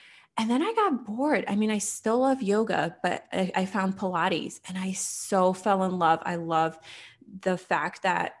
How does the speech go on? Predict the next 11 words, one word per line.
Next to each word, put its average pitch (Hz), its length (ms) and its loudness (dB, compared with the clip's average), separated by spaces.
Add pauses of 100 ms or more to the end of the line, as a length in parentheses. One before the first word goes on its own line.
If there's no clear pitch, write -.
(100)
it's 190 320 -6
low 196 260 4
impact. - 760 -4 (400)
I 175 220 2
can 170 600 -4
still 202 380 0
get 196 300 -2
that 170 320 0
form 170 500 -2
of, 165 260 -4
like, 139 420 -6